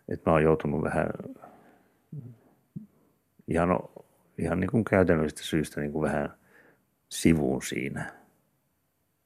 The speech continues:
Mutta nythän se on sellainen, että muthan esitellään Atte Järvisen isänä. Että kaikki on sikäli ihan kunno-, ihan sikäli kunnossa, että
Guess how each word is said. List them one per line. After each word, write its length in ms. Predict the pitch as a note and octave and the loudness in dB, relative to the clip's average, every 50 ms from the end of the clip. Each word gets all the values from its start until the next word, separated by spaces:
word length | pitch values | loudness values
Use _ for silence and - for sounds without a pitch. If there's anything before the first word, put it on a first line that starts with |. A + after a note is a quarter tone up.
| _ _ _ _ _ _ _ _ _ _ _ | _ _ _ _ _ _ _ _ _ _ _
Mutta 220 | - F2 E2 E2+ F2 | -2 0 4 6 8
nythän 360 | F#2 G#2+ G#2+ - G#2 F2+ D2+ | 8 8 8 8 6 4 6
se 100 | D2 E2 | 6 4
on 120 | D#2 D2+ | 4 4
sellainen, 440 | D2 E2 D#2 D2+ D2+ D2 D2 D2 C#2+ | 4 4 4 4 4 2 2 0 -2
että 220 | D2 C#2+ - - | -4 -4 -4 -4
muthan 500 | D2+ D2+ - - E2 D#2 D2+ D2 E2 D#2+ | -4 -4 -6 -6 -6 -6 -4 -2 0 0
esitellään 520 | D#2 D#2 D2 D#2+ D#2 - E2 E2 D#2+ E2 E2 | 0 0 -2 -4 -2 0 2 4 6 6 6
Atte 260 | D#2+ D#2+ - - D#2 | 4 4 4 2 4
Järvisen 420 | E2 E2+ E2 E2 E2+ E2+ F2 F2+ | 4 4 4 2 0 0 2 2
isänä. 440 | F2 D#2 - - C2+ B1+ C2 C2 - - - - - - | 2 2 2 2 0 0 -2 -6 -6 -2 0 2 2 2
Että 120 | - - | 2 4
kaikki 320 | - G2+ F#2+ F2 - - - | 8 8 8 8 6 4 4
on 100 | F2+ E2 | 6 8
sikäli 360 | F#2 A2 A2 A#2 F2+ F#2 F2 | 8 10 10 12 12 12 12
ihan 260 | G2 E2+ - E3 C#3+ | 12 10 10 10 10
kunno-, 420 | - - D#3+ C#3 A#2+ A2+ G2+ - - - - - - - - - - | 10 10 12 12 12 12 10 8 2 -6 -6 -4 -4 -6 0 4 6
ihan 340 | G#2+ - G#2+ G#2 - F#2+ - - - - - - - - | 8 8 8 8 6 4 2 0 -6 -10 -10 -10 -10 -2
sikäli 400 | - - F#2+ F#2+ G2 E2+ E2+ F2 | 4 4 8 8 8 8 8 6
kunnossa, 580 | - - - F2+ E2 D#2+ D#2+ E2 - - - E2+ | 4 4 2 4 4 4 2 0 -2 -2 2 2
että 320 | - - - - - E2+ | 2 2 2 0 0 0